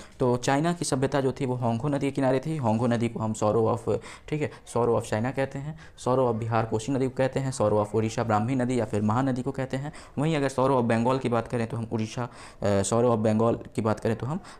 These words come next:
दामोदर या फिर हुगली नदी को हम कहते हैं, ठीक है। तो इतने क्वेश्चंस आपके जो है चाइना सिविलाइजेशन से बन सकते थे, बहुत ज़्यादा क्वेश्चन यहाँ से नहीं आता है, ठीक है।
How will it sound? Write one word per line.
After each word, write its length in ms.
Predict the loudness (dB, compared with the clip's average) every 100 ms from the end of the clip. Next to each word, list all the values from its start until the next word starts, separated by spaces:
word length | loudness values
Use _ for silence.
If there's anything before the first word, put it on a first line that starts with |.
| -2
दामोदर 360 | 2 2 2 2
या 120 | 0
फिर 180 | -2 -6 -8 -6
हुगली 200 | -2 2
नदी 220 | 2 2 0
को 120 | 0
हम 160 | -2 -2 -6 -6 -2
कहते 220 | 0 0
हैं, 200 | 0 -4 -10 -8 -4
ठीक 140 | -4
है। 80 | -6 -10 -4
तो 60 | -2
इतने 280 | 0 -2
क्वेश्चंस 460 | 0 -2 -2 -2 0
आपके 240 | -2 0
जो 80 | -2
है 100 | -2
चाइना 380 | 0 2 2 2
सिविलाइजेशन 580 | 0 2 2 2 0 -2
से 120 | -2
बन 160 | 0 0
सकते 240 | 0 -2
थे, 120 | -2
बहुत 160 | -2 0
ज़्यादा 200 | 0 0
क्वेश्चन 300 | -2 -2 0
यहाँ 120 | 0
से 200 | 0 -4 -4 -12 -4
नहीं 220 | 0 2
आता 240 | 2 0 -2
है, 160 | -4 -4
ठीक 140 | -4
है। 120 | -4